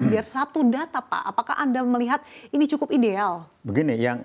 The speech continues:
Speaker 2: yang, eh, yang pemisahan yang sederhana seperti Dirjen Pajak jadi satu sendiri untuk ruwet, oke. Menggabung dua kementerian, itu harus dilihat kompleksitasnya. Kalau tidak,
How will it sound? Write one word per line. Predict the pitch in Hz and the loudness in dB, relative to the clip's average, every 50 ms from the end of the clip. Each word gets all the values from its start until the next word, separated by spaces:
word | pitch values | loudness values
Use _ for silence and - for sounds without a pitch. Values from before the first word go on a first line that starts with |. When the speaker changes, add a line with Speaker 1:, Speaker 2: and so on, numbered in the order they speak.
| 113 | -2
Speaker 2:
yang, | 123 127 127 127 123 120 123 - | 0 0 0 0 -4 -6 -8 -8
eh, | - 123 123 123 - | -6 -6 -6 -4 -2
yang | 123 120 120 113 113 | -2 -2 -2 -2 -4
pemisahan | - 123 113 113 107 - - 113 101 - 120 123 123 107 | -2 -2 -2 -2 -2 -2 -2 -4 -2 -2 -2 -2 -2 -2
yang | 110 107 101 | -2 -4 -4
sederhana | 98 - - 117 104 107 107 101 92 90 90 85 92 110 139 160 | -2 -2 -2 0 0 0 0 0 0 -2 -2 0 0 0 0 0
seperti | 180 - - - 98 - 98 104 - - - 107 101 101 101 98 101 98 | -2 -2 -2 -4 -2 -2 -4 -6 -4 -4 -4 -4 -2 -2 -4 -6 -6 -4
Dirjen | 104 107 113 - 110 104 104 98 | -2 -2 -2 -2 -2 -4 -2 -2
Pajak | 98 90 92 95 131 - | -2 -2 0 0 -2 -2
jadi | - 87 95 92 98 | -2 -4 -6 -6 -6
satu | 92 - 82 80 - - 92 104 113 120 131 | -6 -8 -8 -10 -8 -8 -8 -6 -6 -8 -8
sendiri | - - 101 90 92 90 90 104 120 139 160 165 170 - _ _ _ _ _ | -8 -8 -6 -6 -4 -4 -2 -2 -2 0 -2 -2 -6 -8 _ _ _ _ _
untuk | - 104 95 104 101 90 117 | -12 -10 -8 -8 -6 -4 -4
ruwet, | 147 - - - _ - | -4 -4 -6 -12 _ -16
oke. | - - - 98 92 87 85 80 82 - _ _ _ _ _ - | -16 -12 -8 -8 -6 -6 -8 -10 -14 -18 _ _ _ _ _ -6
Menggabung | 110 113 117 107 110 107 104 107 123 120 113 | -4 -2 0 0 0 0 0 0 -2 -2 0
dua | 101 110 107 | 0 0 0
kementerian, | 107 - 127 110 110 104 120 151 139 98 87 104 120 123 - _ _ _ _ _ _ _ _ _ _ _ _ _ _ _ _ | -2 -2 -4 -4 -4 -2 -2 -2 -2 -2 -4 -6 -10 -12 -16 _ _ _ _ _ _ _ _ _ _ _ _ _ _ _ _
itu | - 107 - 175 180 | -10 -6 -2 -2 -2
harus | 131 120 117 107 | 0 0 -2 -2
dilihat | 104 107 107 117 127 131 127 | -2 -2 0 0 -2 -2 -4
kompleksitasnya. | - - 113 113 113 117 - - 110 - - 92 - - 107 90 85 82 - | -4 -6 -6 -4 -4 -6 -8 -10 -10 -8 -8 -8 -8 -10 -12 -12 -12 -6 -4
Kalau | 127 139 139 135 123 | -2 -2 0 -2 -2
tidak, | - 120 98 90 90 92 101 113 - - - | -2 -4 -2 -2 -2 -2 -4 -4 -6 -8 -12